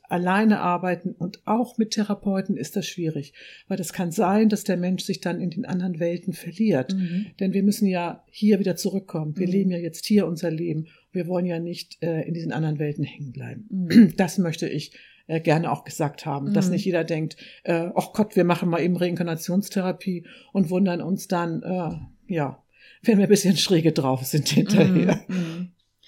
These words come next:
Speaker 2: Ja, das ist ja eigentlich sowieso bei jeder, ähm, therapeutischen Arbeit, dass es gut ist, wenn man jemanden Qualifizierten an seiner Seite hat.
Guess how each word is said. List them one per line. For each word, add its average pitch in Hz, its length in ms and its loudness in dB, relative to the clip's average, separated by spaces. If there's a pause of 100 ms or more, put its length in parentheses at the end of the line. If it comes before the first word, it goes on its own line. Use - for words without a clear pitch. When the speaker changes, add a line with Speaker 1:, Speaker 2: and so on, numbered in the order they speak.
(260)
Speaker 2:
Ja, 170 160 -2
das 175 220 -2
ist 185 120 -6
ja 196 100 0
eigentlich 170 320 -6
sowieso 175 360 -4
bei 165 80 -2
jeder, 175 440 -4
ähm, 156 280 -10 (580)
therapeutischen 165 800 -6
Arbeit, 160 380 -8
dass 165 160 -10
es 170 140 -12
gut - 200 -20
ist, - 200 -12
wenn 170 120 -4
man 175 160 2
jemanden 190 320 2
Qualifizierten 202 800 -2
an 180 160 -4
seiner 180 360 -2
Seite 180 440 -6
hat. 175 340 -10